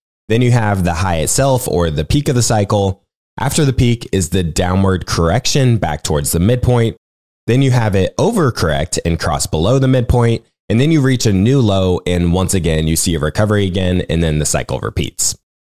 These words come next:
And he notes that there's no defined beginning or end of a cycle. Each part of the cycle is influenced by what happened before it.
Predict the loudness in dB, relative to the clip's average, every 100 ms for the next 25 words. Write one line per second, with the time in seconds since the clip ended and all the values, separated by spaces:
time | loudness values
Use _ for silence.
0 | _ _ _ 0 2 2 2 0 -2 0
1 | 0 2 2 2 2 0 0 2 2 2
2 | 0 0 -2 -2 0 2 2 0 0 0
3 | 0 -2 -2 -2 -2 -2 -2 -2 -2 -6
4 | -8 -12 _ _ _ -2 0 0 0 2
5 | 2 2 2 0 0 -2 0 -2 -2 0
6 | 0 0 2 2 2 0 -2 -2 0 0
7 | -2 -2 -6 -4 -2 -2 -2 -4 -2 0
8 | 0 -2